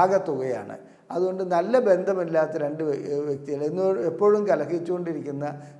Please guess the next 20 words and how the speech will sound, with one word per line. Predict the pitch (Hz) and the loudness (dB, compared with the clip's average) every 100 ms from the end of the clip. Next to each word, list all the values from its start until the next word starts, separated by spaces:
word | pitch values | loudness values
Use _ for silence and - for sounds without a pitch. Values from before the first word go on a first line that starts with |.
| 147 | -4
ദമ്പതികൾക്ക് | 160 160 165 160 139 - 143 143 - - 156 | -4 -2 0 0 -2 -2 -6 -6 -14 -8 -4
രതിമൂർച്ച | 165 190 196 190 190 165 | -2 -2 -2 -4 -4 -4
ഉണ്ടാകുന്നത് | 135 135 139 143 147 135 | -2 0 0 -2 -2 -2
വളരെ | 131 139 170 - - - - _ 143 | 0 0 0 -2 -12 -20 -20 _ -4
ബുദ്ധിമുട്ടുള്ള | 165 208 208 208 165 156 170 - 160 | -2 0 -2 -2 0 0 -2 -4 -6
ഒരു | 151 | -2
കാര്യമാണ്. | 139 120 117 104 110 - - - 180 | -2 -4 -8 -10 -14 -16 -20 -8 -4
ഇനി | 165 139 - - - - - | -4 -6 -12 -18 -20 -20 -4
സ്ത്രീകളുടെ | 175 208 233 240 214 | 0 4 6 6 4
രതിമൂർച്ചയിൽ | 190 190 196 190 196 190 180 | 4 2 0 0 2 2 2
ഒരു | 170 | 2
കാര്യം | 160 160 165 | 2 2 0
പറഞ്ഞു, | 151 160 151 | -2 -2 -4
രതിമൂർച്ച | 151 170 185 180 185 | -2 -2 -2 -2 -4
ഉണ്ടായിക്കഴിഞ്ഞാലും | 165 170 170 160 151 151 156 156 | 2 2 2 0 0 0 0 0
അവർക്ക് | 151 151 156 | -2 -2 -2
വീണ്ടും | 151 170 175 170 | -2 -2 -2 -2
ലൈംഗിക | 147 151 160 | -2 -2 -2
ബന്ധത്തിൽ | 156 160 151 147 139 | -2 -4 -4 -2 -2
ഏർപ്പെടണമെന്നുണ്ടെങ്കിൽ | 139 147 151 147 139 139 139 | -2 -4 -4 -4 -4 -4 -6